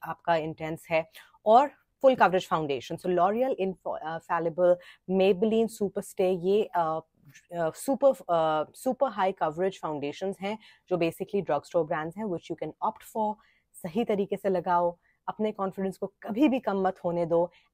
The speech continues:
and continue with your melasma skincare routine। And while your melasma is fading, make sure कि आप इस तरह से ग्लैम अप करके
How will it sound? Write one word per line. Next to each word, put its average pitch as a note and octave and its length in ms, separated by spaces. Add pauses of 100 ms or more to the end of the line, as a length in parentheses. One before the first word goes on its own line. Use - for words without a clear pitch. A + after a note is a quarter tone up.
and F3 240
continue A3+ 400 (120)
with F3 100
your D#3 160
melasma D3+ 440
skincare D3+ 320
routine। G3+ 360 (340)
And D3+ 220
while G3 260
your C#4 140
melasma D#3+ 480
is - 160
fading, E3 320 (320)
make C4+ 320
sure F3 180 (140)
कि F#3+ 80
आप F3+ 280
इस A#3+ 140
तरह E3+ 240
से F#3 260 (280)
ग्लैम G3 300
अप G3 140
करके F3 300